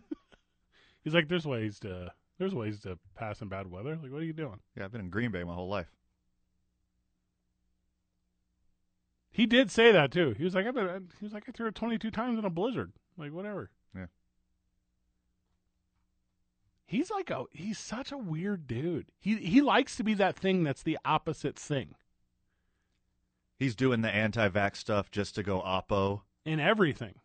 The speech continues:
Speaker 1: Everything, everything. Where he's like, "Well, I know they won and they didn't do it traditionally, but I would have won anyways and done it super trad-," Like, why? Why is that your comment?
Speaker 2: I've said it before, I'll say it again. To get to that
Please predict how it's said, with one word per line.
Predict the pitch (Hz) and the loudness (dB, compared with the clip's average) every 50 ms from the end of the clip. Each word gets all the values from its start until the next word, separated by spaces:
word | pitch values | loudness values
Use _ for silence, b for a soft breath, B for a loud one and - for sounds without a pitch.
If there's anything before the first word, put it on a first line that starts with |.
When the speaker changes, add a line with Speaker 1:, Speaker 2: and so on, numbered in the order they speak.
| _ _ _ _ _ _ _ _ _ _ _ _ _ _ _ _ _ _ _ _ _ _ _ _ _ | _ _ _ _ _ _ _ _ _ _ _ _ _ _ _ _ _ _ _ _ _ _ _ _ _
Speaker 1:
Everything, | 190 233 277 285 254 175 143 143 117 107 | 4 4 6 6 4 2 0 -2 -4 -4
everything. | 101 98 92 - - - - _ _ _ _ _ | -6 -8 -8 -12 -16 -20 -20 _ _ _ _ _
Where | 151 151 | -2 -2
he's | 180 170 170 | -2 0 2
like, | 180 160 135 - _ _ _ _ _ _ _ _ _ _ _ _ _ _ _ _ _ | 0 0 0 -2 _ _ _ _ _ _ _ _ _ _ _ _ _ _ _ _ _
"Well, | 123 131 147 | 2 2 4
I | 156 | 6
know | 165 175 185 | 8 10 10
they | 185 190 190 | 10 10 8
won | 190 202 202 196 170 156 151 147 143 | 8 8 8 8 8 8 8 6 6
and | 143 143 | 4 4
they | 139 139 139 | 4 4 4
didn't | 151 160 170 170 | 4 4 4 4
do | 160 165 170 | 4 6 4
it | 165 - | 4 2
traditionally, | - 160 170 170 160 - 156 135 135 135 135 | 0 2 2 2 2 2 0 0 2 0 2
but | 123 131 123 120 120 | 2 2 2 2 4
I | 131 143 | 4 4
would | 151 151 151 147 | 4 6 4 4
have | 143 139 | 4 4
won | 151 151 147 147 | 2 2 2 2
anyways | 151 147 135 123 123 120 117 | 2 0 0 0 0 -2 -2
and | 127 131 | -2 0
done | 139 139 135 | 0 0 -2
it | 127 - | -2 -2
super | - 160 147 139 131 | -2 -4 -2 -2 -4
trad-," | - 147 139 120 b b b b b _ | -4 -4 -6 -6 b b b b b _
Like, | 185 175 151 | -14 -8 -6
why? | 143 139 180 233 214 131 | -6 -4 -4 -4 -4 -4
Why | 92 85 113 160 | -4 -4 -6 -6
is | 202 - | -6 -6
that | 247 226 | -6 -6
your | 185 160 143 | -6 -10 -12
comment? | - - - 135 170 254 233 110 - - - - - - - _ _ _ _ _ _ _ _ _ _ _ _ _ _ _ _ _ _ _ _ _ _ _ _ _ _ _ _ _ _ - - - - - - - - _ _ _ _ _ _ _ _ _ _ _ _ _ _ _ | -12 -16 -14 -12 -10 -10 -10 -12 -12 -16 -20 -20 -20 -20 -20 _ _ _ _ _ _ _ _ _ _ _ _ _ _ _ _ _ _ _ _ _ _ _ _ _ _ _ _ _ _ -20 -20 -20 -20 -20 -20 -20 -20 _ _ _ _ _ _ _ _ _ _ _ _ _ _ _
Speaker 2:
I've | 123 139 - | 0 2 4
said | 208 214 202 | 6 6 6
it | 160 | 4
before, | 147 - - 180 180 165 127 | 0 0 2 6 8 10 10
I'll | 113 | 8
say | 110 - 135 127 | 6 4 2 4
it | 123 117 | 4 4
again. | 107 107 104 95 85 | 2 2 0 0 -2
To | - 95 | -4 -4
get | 87 117 139 - - | 0 0 0 0 0
to | 139 101 | -4 0
that | 101 110 110 110 107 - | 2 2 2 2 2 0